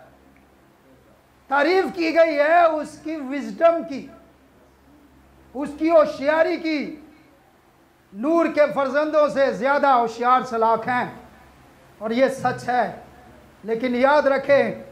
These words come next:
यीशु अल मसीह ने भी आपको एक बात कही है, उसको भी कभी-कभी पढ़ लिया करें। कभी-कभी बाइबल पढ़नी चाहिए,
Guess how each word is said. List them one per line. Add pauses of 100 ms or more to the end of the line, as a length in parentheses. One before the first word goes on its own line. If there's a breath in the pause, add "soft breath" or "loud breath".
(1120)
यीशु
अल
मसीह
ने
भी
आपको
एक
बात
कही
है, (360)
उसको
भी
कभी-कभी
पढ़
लिया
करें। (1200)
कभी-कभी
बाइबल
पढ़नी
चाहिए,